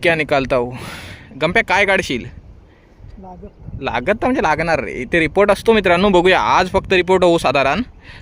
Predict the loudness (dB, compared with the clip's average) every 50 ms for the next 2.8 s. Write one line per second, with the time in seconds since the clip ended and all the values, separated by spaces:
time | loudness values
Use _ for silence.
0 | -4 -2 0 0 0 0 0 -2 -2 -2 -4 -6 -8 -4 0 2 2 2 2 2
1 | 0 -2 -2 0 0 0 2 2 4 4 4 4 4 4 4 4 4 4 2 2
2 | 0 -2 -2 -4 -4 -4 -2 0 2 0 2 0 0 0 0